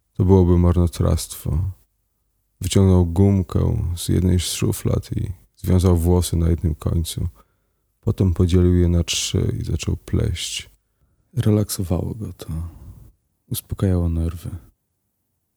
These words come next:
Kiedyś pomagał matce czesać i zaplatać włosy. W momentach trzeźwości zużyła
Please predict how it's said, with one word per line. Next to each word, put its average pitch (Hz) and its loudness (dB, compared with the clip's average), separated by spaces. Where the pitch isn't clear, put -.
Kiedyś 131 -6
pomagał 98 0
matce 95 -4
czesać 95 -4
i 78 -6
zaplatać 82 -6
włosy. 85 -6
W 101 -16
momentach 101 0
trzeźwości - -6
zużyła 87 -6